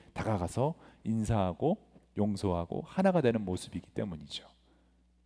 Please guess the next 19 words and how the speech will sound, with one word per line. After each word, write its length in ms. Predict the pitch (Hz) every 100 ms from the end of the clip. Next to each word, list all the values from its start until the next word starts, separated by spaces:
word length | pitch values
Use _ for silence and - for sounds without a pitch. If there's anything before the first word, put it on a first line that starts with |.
| _ _ _ _ _ _ _ _ -
그러니까 280 | 247 233 175
사랑할 400 | - 247 240 240
수 140 | -
있는 180 | 208 208
사람만 340 | 202 202 190
사랑하는 380 | 180 190 180 165
게 100 | 160
아니라 360 | 117 101 131 185
사랑할 320 | - 185 180
수 120 | -
없는 200 | 135 123
사랑을 300 | 120 117 110
사랑하는 420 | 104 123 110 104
그 100 | 101
모습에서 640 | 113 92 - - 85 139 208 - - - _ _
사랑이신 760 | - 185 190 190 170 - - 160
하나님의 560 | 143 170 147 127 120
그 120 | 113 98
놀라운, 600 | 101 113 117 113 101